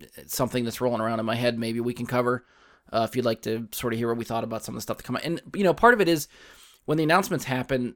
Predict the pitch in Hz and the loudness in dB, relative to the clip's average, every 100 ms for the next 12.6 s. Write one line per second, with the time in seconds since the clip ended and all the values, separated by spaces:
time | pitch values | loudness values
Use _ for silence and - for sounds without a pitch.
0 | - - 165 185 156 139 - 113 123 139 | -8 -4 0 2 4 2 0 -10 -2 0
1 | 139 - _ _ - 135 143 139 185 143 | 0 -6 _ _ -6 0 2 4 6 6
2 | 117 113 107 - 110 101 127 120 - 139 | 4 2 -2 -2 -2 0 0 0 2 0
3 | 143 131 - 123 131 123 117 107 123 113 | 2 -2 0 0 0 -2 -4 -4 -6 -6
4 | - - 170 170 117 120 - 123 123 120 | -12 -4 -2 0 -2 -4 -6 -6 -4 -6
5 | - 135 127 123 120 - - 113 107 113 | 0 0 2 0 -2 -4 -2 -2 0 -4
6 | 110 - 131 147 - 156 143 123 107 110 | -4 0 2 0 0 0 0 -4 -2 -2
7 | - - 107 - 139 135 - 147 151 - | -2 -4 -4 -2 -4 -4 -10 -8 -6 2
8 | 180 170 147 143 139 131 127 127 117 113 | 4 4 2 0 0 -2 -2 0 -2 -2
9 | 113 113 104 - 110 101 80 - _ _ | 0 0 -2 -8 -4 -4 -6 -10 _ _
10 | - _ _ 120 113 107 107 - 120 113 | -20 _ _ -4 -2 -2 -4 -2 -2 -2
11 | - - 117 - 123 110 107 110 110 - | -4 -2 -4 -2 -4 -2 -2 -2 -8 -6
12 | 113 104 95 123 123 123 | -8 -10 -12 -4 0 0